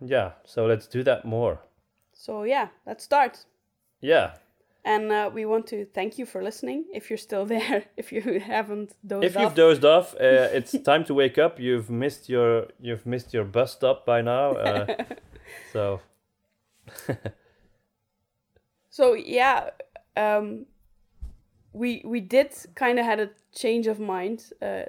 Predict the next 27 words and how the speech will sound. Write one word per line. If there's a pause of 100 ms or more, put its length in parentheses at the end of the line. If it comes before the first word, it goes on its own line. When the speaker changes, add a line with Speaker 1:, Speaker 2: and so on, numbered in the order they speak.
Speaker 2:
so
to
speak.
Uh, (260)
we,
we
got
a
more (120)
nuanced, (160)
uh,
idea
of
A
I. (280)
So,
uh,
we
would
like
to
hear
your
arguments,
uh,
your
idea,